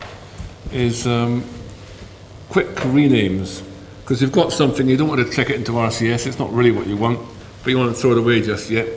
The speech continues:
So, um, uh, you might want to rename it to be dot backup or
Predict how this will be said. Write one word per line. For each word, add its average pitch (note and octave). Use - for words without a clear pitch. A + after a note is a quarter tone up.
So, A2+
um, A2
uh, A2
you B2
might A#2+
want A#2
to A#2
rename A#2
it A#2
to A2+
be A2
dot G#2
backup A#2
or G#2